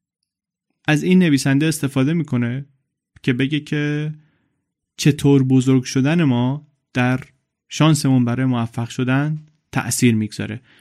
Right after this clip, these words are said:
حالا من اینجا اینو خودم اضافه کنم، احتمالاً می‌تونسته خیلی مثال‌های دم دستری بزنه و اینو راحت‌تر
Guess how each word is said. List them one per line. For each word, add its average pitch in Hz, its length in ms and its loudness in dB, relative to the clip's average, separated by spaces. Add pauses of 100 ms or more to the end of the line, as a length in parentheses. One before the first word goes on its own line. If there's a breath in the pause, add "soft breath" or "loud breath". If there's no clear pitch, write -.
(500 soft breath)
حالا 165 220 -2
من 156 220 -2
اینجا 156 200 0
اینو 151 140 0
خودم 160 260 -2
اضافه 117 300 -4
کنم، 110 260 -6
احتمالاً 123 440 0
می‌تونسته 156 440 -2
خیلی 147 360 2
مثال‌های 120 500 -2
دم 113 240 -4
دستری 123 480 -4
بزنه 131 340 0
و 117 100 -6
اینو 123 240 -2
راحت‌تر 123 720 -4